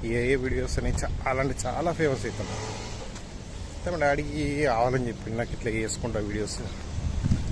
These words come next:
ఏ రకంగా చేయను?" చెప్పంటే ఒక వెబ్‌సైట్ చెప్పిన, డాడీ చేస్తూ ఉండు.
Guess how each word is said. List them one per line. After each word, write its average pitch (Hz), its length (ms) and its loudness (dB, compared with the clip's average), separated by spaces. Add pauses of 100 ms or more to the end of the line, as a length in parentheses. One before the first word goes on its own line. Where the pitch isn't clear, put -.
(180)
ఏ 117 40 -2
రకంగా 110 260 -2
చేయను?" 107 480 2 (520)
చెప్పంటే - 600 0
ఒక - 140 2
వెబ్‌సైట్ 127 380 2
చెప్పిన, - 320 2 (1040)
డాడీ 139 200 4
చేస్తూ 135 300 2
ఉండు. 131 240 2